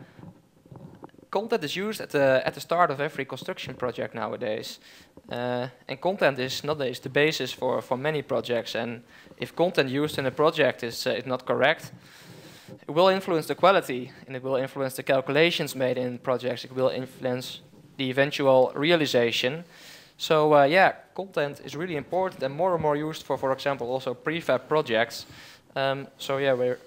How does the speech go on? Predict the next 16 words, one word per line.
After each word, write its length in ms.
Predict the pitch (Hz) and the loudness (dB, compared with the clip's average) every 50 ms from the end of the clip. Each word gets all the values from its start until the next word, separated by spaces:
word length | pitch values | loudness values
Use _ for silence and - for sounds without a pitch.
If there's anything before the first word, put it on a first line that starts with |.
| - | -8
think 180 | - 147 143 127 | -6 -6 -6 -6
it's 100 | 120 - | -8 -4
very 240 | - 131 127 135 135 | 0 2 2 2 2
important 520 | 123 113 - 131 135 131 - 123 117 110 | 0 0 0 2 2 0 0 -4 -10 -8
to 100 | - 120 | -6 -2
have, 240 | 120 120 113 113 - | -2 -2 -2 -2 -2
uh, 200 | 120 113 113 110 | -2 -2 -2 -2
to 120 | - - | -4 -6
have 160 | 131 120 117 - | -8 -8 -8 -4
high 220 | - 123 127 127 | 2 2 4 4
quality 440 | 127 - - 143 135 127 - - 117 | 2 2 4 4 4 4 2 0 -6
project, 600 | - - 156 151 151 143 127 110 107 - - - - | -2 0 0 2 2 2 0 0 -2 -4 -10 -10 -4
uh, 300 | - 123 123 120 117 120 117 - | 0 0 2 2 2 0 -2 -4
content 440 | - 160 - - - 110 110 214 - - - - - - - - | -4 -6 -4 -2 -4 -4 -4 -6 -10 -16 -20 -20 -20 -20 -18 -10
for 260 | - 127 127 123 117 - - - - | -6 -4 -4 -4 -4 -6 -12 -12 -8
engineers. 680 | - 147 160 151 143 123 117 113 104 104 101 - - | -6 -4 -4 -4 -4 -4 -2 -2 -2 -4 -4 -6 -10